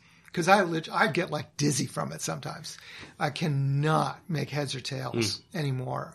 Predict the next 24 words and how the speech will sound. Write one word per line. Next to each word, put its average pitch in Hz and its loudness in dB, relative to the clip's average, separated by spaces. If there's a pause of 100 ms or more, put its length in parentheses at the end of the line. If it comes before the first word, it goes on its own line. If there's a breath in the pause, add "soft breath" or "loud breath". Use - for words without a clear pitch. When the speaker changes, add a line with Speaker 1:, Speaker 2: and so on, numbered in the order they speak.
Speaker 1:
of, 143 -4
like, 131 -6 (120)
you 160 -4
know, 135 -6 (460)
I, 156 -4
I'm - -4
not 160 4
a 151 0
football 151 -2
fan, 135 -6
but 135 -6 (260 loud breath)
Speaker 2:
Yeah. 104 4 (100)
Speaker 1:
sometimes 156 2
we'll 139 -2
walk 143 2
in, 170 -4 (200)
at 143 -4
the 131 -6
gym 143 -2
or, 127 -6 (180)
or 131 -6
bar, 131 -2
you'll 135 -4
see 143 -4